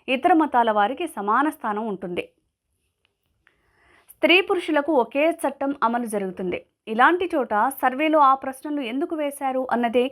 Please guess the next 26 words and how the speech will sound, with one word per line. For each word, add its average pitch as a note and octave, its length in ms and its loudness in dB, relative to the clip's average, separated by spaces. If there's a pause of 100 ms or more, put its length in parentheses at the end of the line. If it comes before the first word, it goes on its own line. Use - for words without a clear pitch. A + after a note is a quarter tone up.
(340)
కేరళ C#4+ 280 4
హైకోర్టు G#3+ 480 -6
ప్రశ్న. - 340 -14 (920)
సర్వేలో D#4 720 0
అడిగిన B3+ 340 0
ప్రశ్నలు B3 480 -12
ఎలాంటివి? F#3+ 680 -8 (300)
ఇది A3 180 0 (380)
చాలా G3 420 0
ముఖ్యం. F#3+ 360 -6 (840)
నేటి D#4 340 4
ప్రపంచానికి E4 960 0
ఇస్లాం E4 540 0
చేస్తున్న D4+ 440 -2
ముఖ్య B3+ 400 -4
సేవ C4+ 420 -2
ఏంటని A#3 460 -4
మీరు G#3 200 -4
చెప్తారు? G3 480 -6 (1200)
భారతదేశంలోని D#4 920 2
ముస్లింలకు D4 560 -6
ఎదురవుతున్న C4+ 580 0
రెండో A3+ 500 0
పెద్ద G#3 420 -4
బెడద G#3 400 -2
ఏంటి? G#3+ 420 -2